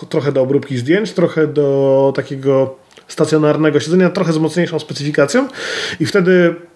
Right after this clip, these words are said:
pojawiła się taka opcja zakupowa, że moja małżonka, wtedy jeszcze narzeczona, kupowała,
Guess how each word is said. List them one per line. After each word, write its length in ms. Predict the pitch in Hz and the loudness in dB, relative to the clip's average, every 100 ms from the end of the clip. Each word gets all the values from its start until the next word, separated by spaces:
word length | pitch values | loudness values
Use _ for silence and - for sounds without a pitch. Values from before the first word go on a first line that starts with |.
| _ - | _ -2
pojawiła 480 | 170 160 160 180 | 0 2 2 0
się 120 | 143 151 | 0 -2
taka 280 | 151 160 | -2 0
opcja 260 | 185 - 170 | 0 0 -2
zakupowa, 480 | 147 156 151 175 170 | -2 -4 -2 0 0
że 420 | 143 156 151 143 | 0 0 0 0
moja 280 | 147 151 147 | 0 0 0
małżonka, 500 | 143 143 143 160 156 | -2 -2 -2 -2 -4
wtedy 180 | 127 143 | -4 -2
jeszcze 160 | 139 147 | -2 -2
narzeczona, 360 | 143 131 160 | -2 0 -2
kupowała, 840 | 151 147 156 151 143 139 131 131 | -2 0 2 4 4 2 0 -4